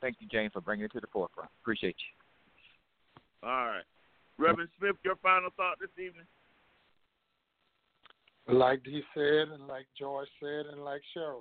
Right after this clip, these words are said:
Speaker 3: said, it's all been said, uh, James. And I thank God for you for bringing it out,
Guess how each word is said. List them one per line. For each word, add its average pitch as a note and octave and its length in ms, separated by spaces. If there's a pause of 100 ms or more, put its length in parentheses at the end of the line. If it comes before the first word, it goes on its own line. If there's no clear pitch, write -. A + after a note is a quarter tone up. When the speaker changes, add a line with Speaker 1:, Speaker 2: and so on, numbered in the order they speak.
(140)
Speaker 3:
said, A#2 240
it's C3 160
all D#3+ 220
been D#3+ 300
said, E3+ 320 (200)
uh, A2 240 (300)
James. A#2+ 420
And A2+ 180 (440)
I A#2 100 (100)
thank C#3 240
God B2+ 340
for C3+ 80
you C#3 340
for C3 100
bringing C3 380
it B2+ 120
out, B2+ 280